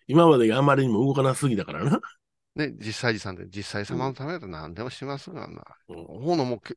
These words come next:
Speaker 2: 出席、出席にしといてええかな。
Speaker 1: うん。
Speaker 2: はい、もう、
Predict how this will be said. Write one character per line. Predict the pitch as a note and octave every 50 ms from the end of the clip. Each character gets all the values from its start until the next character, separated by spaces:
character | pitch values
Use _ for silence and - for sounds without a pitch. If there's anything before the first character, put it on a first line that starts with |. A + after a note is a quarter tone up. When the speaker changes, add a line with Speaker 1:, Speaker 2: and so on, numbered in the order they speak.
| _ _
Speaker 2:
出 | - - - -
席、 | - - - - - - -
出 | - C3+
席 | - - D3 C#3+ - C3+
に | C#3+ C#3+ C3
し | -
と | - D3
い | A2+ -
て | - G2
え | G#2+
え | B2
か | - - E2+ E2+
な。 | G2 G2+ F2 - - - - - - - - - _ -
Speaker 1:
う | - G2
ん。 | F2 D#2+ E2+ F2 E2 F2 F2+ -
Speaker 2:
は | - C#3+ C#3+
い、 |
も | D#3 F3+ E3+
う、 | -